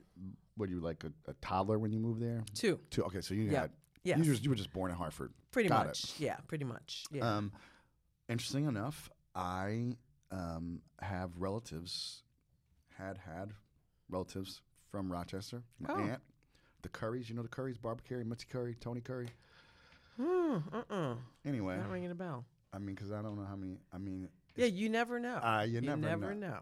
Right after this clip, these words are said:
Speaker 1: So
Speaker 2: And there's only a few of us
Speaker 1: that's what I was
Speaker 2: anyways.
Speaker 1: saying. That's why you might
Speaker 2: <laughs>
Speaker 1: and
Speaker 2: But not in Rochester, actually. There was a good community there
Speaker 1: Yeah.
Speaker 2: of black folks. But, you know, we always say, like, there's only, you know,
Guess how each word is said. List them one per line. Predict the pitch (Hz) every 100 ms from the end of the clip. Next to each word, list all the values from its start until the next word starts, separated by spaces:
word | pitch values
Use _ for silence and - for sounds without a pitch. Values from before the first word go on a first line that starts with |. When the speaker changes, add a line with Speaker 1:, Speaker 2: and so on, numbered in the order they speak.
| -
Speaker 1:
So | -
Speaker 2:
And | 135
there's | 190 175
only | 214 196
a | 147
few | - 147
of | 123
us | 123
Speaker 1:
that's | 175 170
what | 175
I |
was | 160
Speaker 2:
anyways. | 151 180
Speaker 1:
saying. | 156
That's | 143 139
why | 147
you | 143 139
might | 143 151
Speaker 2:
<laughs> | 180 131 - -
Speaker 1:
and | - 139
Speaker 2:
But | - 214
not | 233
in | 175
Rochester, | 160 165 165 - 131
actually. | 135 -
There | 202
was | 269
a | 262
good | 254 240
community | - 240 220 131
there | - -
Speaker 1:
Yeah. | 151 147 101
Speaker 2:
of | 143 131
black | 139 131
folks. | - 123 -
But, | - 120
you | 98 98
know, | - - -
we | 110
always | 90 76
say, | - - 58
like, | - -
there's | 120
only, | - - - - -
you | -
know, | -